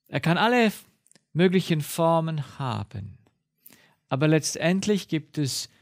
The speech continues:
für den Streit nur eine Wurzel. Und die Wurzel ist der Irrtum in unserem Geist. Es ist unsere sündige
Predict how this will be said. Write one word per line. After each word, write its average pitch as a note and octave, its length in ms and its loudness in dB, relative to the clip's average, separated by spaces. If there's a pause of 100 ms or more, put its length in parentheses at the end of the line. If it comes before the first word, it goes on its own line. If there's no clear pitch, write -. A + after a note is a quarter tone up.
(140)
für - 220 -4
den C3+ 160 2
Streit D3 760 -2 (260)
nur C3 300 -6
eine D3 300 0
Wurzel. A#2 600 -8 (1400)
Und B2+ 320 -6
die A#2+ 160 -4
Wurzel D3+ 600 -4
ist - 560 -4 (680)
der C#3+ 280 -2 (160)
Irrtum A2+ 640 -6 (1400)
in C#3+ 240 0
unserem A#2 720 -8 (720)
Geist. A#2 640 -4
Es C3 200 -4
ist D3 240 -2
unsere C3+ 420 -6
sündige D#3 800 -2